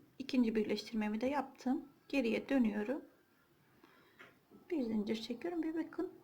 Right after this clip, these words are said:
Birleştirmem tamam. Aynı şekilde on sekiz tane olana kadar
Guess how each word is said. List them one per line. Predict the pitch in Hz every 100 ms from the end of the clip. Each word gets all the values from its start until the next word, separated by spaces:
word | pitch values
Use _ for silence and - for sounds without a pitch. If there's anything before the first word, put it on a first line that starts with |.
| - - _ _ _ _ 302
Birleştirmem | 277 214 - 220 247 330 370 -
tamam. | 214 208 - - - - - - -
Aynı | - 311 247
şekilde | 214 208 214 214 339
on | 359 330
sekiz | - 220 -
tane | 226 233
olana | 349 240 214
kadar | 240